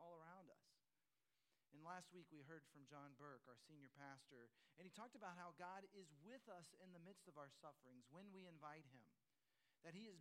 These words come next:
bigger than our sufferings, can even bring good out of our sufferings, and that this season, this life, is not all there is. There is more beyond this life. And we shouldn't just get stuck asking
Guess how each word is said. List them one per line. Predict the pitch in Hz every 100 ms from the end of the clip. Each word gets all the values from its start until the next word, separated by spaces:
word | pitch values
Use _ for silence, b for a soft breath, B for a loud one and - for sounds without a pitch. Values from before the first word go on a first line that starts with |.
| 147
bigger | 208 247 240
than | 190 180
our | 156
sufferings, | - 165 - 143 127 - - - B B
can | - 233
even | 247 233
bring | 226 226 175
good | 214 262 240
out | 208
of | 175
our | 175 - -
sufferings, | 147 - 151 - - - - B B B -
and | 175
that | 196 -
this | 226 226 - - - -
season, | 233 262 214 160 131
this | 190 - 170
life, | 185 208 226 160 -
is | 175 170
not | 226 -
all | 165 202 208
there | 180 180
is. | 196 190
There | 131 196 196
is | 147 156
more | 165 214 247 113 90
beyond | 165 156 180 202 160 135 -
this | 139 123 -
life. | 120 92 - - - b b b b - - - - - - - - B B B
And | 185
we | 220
shouldn't | 180 269 285 226
just | 208 -
get | 214
stuck | - - - 214 131 - -
asking | 156 147 - 147 135